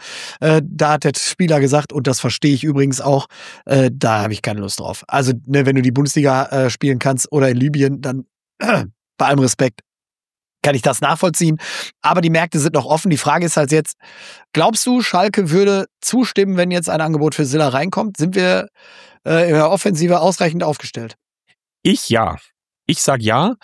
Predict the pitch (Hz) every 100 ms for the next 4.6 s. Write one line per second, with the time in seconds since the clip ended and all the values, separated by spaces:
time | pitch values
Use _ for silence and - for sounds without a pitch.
0 | - - - 131 147 - 175 - 180 143
1 | 147 180 139 135 - 131 117 - 120 160
2 | 113 117 123 113 139 117 120 - 120 -
3 | 147 - 175 190 185 127 120 - 131 113
4 | 107 117 131 151 160